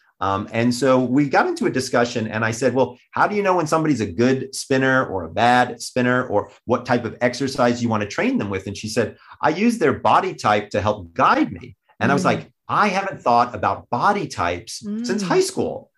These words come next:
Speaker 1: right?
Speaker 2: Yeah.
Speaker 1: Because I learned that in college, you know, biology type of thing, but you really don't think about it in your day-to-day stuff. And so I said, "You know,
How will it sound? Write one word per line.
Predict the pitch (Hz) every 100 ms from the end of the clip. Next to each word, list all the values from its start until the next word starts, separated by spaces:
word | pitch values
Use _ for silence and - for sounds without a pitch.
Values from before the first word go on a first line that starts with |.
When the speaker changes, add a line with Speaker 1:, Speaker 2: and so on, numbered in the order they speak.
| _ 104
Speaker 1:
right? | 120
Speaker 2:
Yeah. | 220
Speaker 1:
Because | 175 170
I |
learned | 196 220
that | 196
in | 151
college, | - 156 165 135
you |
know, | 151
biology | 117 107 110 180 220 131 117
type | 123 117
of | -
thing, | 127
but | 131 139
you |
really | 208 311
don't | 202 -
think | 175 170
about | 101 104
it | 101
in | 104
your | 95
day-to-day | 92 92 95 95 87 95
stuff. | - 208 202 - _ - - -
And | 123 135
so | 143 135 -
I | 127
said, | 127 131
"You | 151
know, | 160 165 151 -